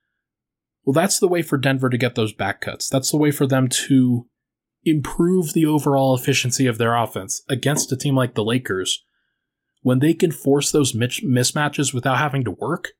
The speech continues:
they can figure that out. They can do that.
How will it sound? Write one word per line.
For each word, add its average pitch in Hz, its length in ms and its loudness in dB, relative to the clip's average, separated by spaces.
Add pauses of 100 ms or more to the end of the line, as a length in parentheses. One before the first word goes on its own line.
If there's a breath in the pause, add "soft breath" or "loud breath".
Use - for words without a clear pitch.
(1300)
they 180 120 4
can 202 160 2
figure 185 260 2
that 147 160 2
out. - 240 -6 (320)
They 165 140 2
can 170 160 -2
do 151 160 6
that. 98 260 -6